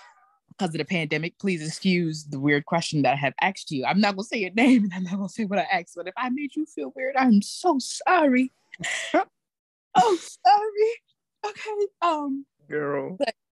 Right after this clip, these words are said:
Speaker 1: um, it, it, it was an experience to just even sit there, like, and you would think that I wasn't paying attention, but that's what really was running through my mind the entire time. I was like,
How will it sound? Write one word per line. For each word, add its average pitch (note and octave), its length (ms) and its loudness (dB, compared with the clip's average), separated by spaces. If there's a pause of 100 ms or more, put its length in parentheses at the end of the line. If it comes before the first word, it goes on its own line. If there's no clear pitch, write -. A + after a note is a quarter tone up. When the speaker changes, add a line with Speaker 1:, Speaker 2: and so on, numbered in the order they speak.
(420)
Speaker 1:
um, F#3 460 0 (560)
it, C#4 220 -6
it, F4+ 180 -2 (500)
it F4+ 140 -6
was C#4+ 160 -4
an F3+ 80 -6
experience F3+ 800 -2
to E3 120 -2
just D#3 260 -4
even D3 200 -2
sit F3 320 -4
there, C3+ 220 0
like, C#3 200 -2
and E3+ 100 -2
you B3 120 -2
would G3 220 0
think A3 300 0
that D3+ 120 -2
I E3+ 100 2
wasn't E3+ 420 -10
paying D#3+ 180 -8
attention, E3+ 540 -10 (1200)
but E3+ 120 -2
that's A#3 260 0
what B3+ 200 0
really G#3+ 340 2
was F#3 140 0
running F3 200 0
through F#3 100 0
my C#3 120 2
mind C#3+ 280 0
the C3 80 -4
entire C3 320 -4
time. A3+ 220 -4
I A3 60 -8
was C4+ 160 -14
like, D#3+ 80 -20